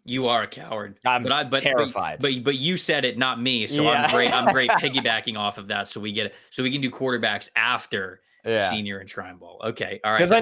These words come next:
Speaker 1: That'll be
Speaker 2: people are gonna want ten. Like, yeah, we could sit here right now and record the show of the top five.
Speaker 1: Right, right, right, right, right. Yeah, I don't think there's gonna be another position. You guys can just suggest, like, you can either vote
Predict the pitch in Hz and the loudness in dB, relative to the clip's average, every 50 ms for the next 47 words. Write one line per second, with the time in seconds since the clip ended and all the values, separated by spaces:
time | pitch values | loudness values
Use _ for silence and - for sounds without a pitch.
0 | 240 247 247 262 247 240 220 202 214 190 170 165 151 135 127 - - 196 131 104 | 6 6 6 6 6 6 6 6 6 6 6 6 4 2 2 -2 -4 -4 -4 -2
1 | 98 117 135 - 233 226 214 190 226 233 240 - - - 214 196 196 180 175 165 | -2 -2 -2 2 4 4 4 4 2 0 0 0 2 2 2 4 4 4 4 4
2 | 160 147 151 151 143 139 131 123 123 123 123 - 156 151 131 113 117 107 - - | 2 2 0 0 2 0 0 0 -2 -2 0 2 0 0 0 0 -2 -2 0 2
3 | 139 120 110 101 104 98 - 123 98 90 - - - 113 101 87 80 76 71 - | 2 2 2 -2 -6 -6 -2 0 0 0 -2 -2 -2 0 0 0 0 -4 -8 -14
4 | - - - 110 101 104 104 104 101 101 101 98 - _ _ _ _ - 98 98 | -18 -20 -14 -8 -4 -2 0 0 0 0 0 -2 -4 _ _ _ _ -8 -4 -4
5 | 98 95 95 104 - _ - 98 92 90 92 95 - - 95 90 90 101 80 73 | -2 -2 -2 -4 -8 _ -14 -12 -10 -10 -10 -10 -12 -14 -14 -14 -14 -14 -16 -16
6 | 95 90 90 95 107 _ _ _ _ _ _ _ _ _ _ _ _ _ - 123 | -16 -16 -16 -18 -20 _ _ _ _ _ _ _ _ _ _ _ _ _ 0 2
7 | 131 147 151 151 151 147 139 143 - _ _ _ _ _ - 147 151 165 185 196 | 4 4 4 4 2 2 0 -2 -6 _ _ _ _ _ -2 0 0 0 0 -2
8 | - 208 190 170 175 151 - 170 151 147 143 143 139 135 127 127 123 - 131 104 | -2 -2 -2 0 -2 -2 0 -2 -2 -2 -2 -2 -2 0 -2 -2 -2 -4 -6 -2
9 | 117 113 107 - 123 107 98 98 - _ _ _ _ - 131 139 143 156 156 151 | -2 -2 0 0 -4 -4 -4 -6 -10 _ _ _ _ -4 0 2 2 2 2 0
10 | - - 147 131 120 123 120 - - 113 104 104 110 101 92 95 - - - 113 | -2 -2 -2 -2 -2 -2 -2 -2 -4 -4 -2 0 0 0 0 -2 -6 -6 -2 0
11 | 107 107 107 - - _ _ _ _ _ - 120 123 127 143 147 147 143 143 147 | 0 0 -2 -4 -16 _ _ _ _ _ -4 -4 -2 0 0 0 2 2 2 2
12 | 139 127 107 123 127 127 123 120 120 117 | 2 0 0 0 2 4 4 2 2 -2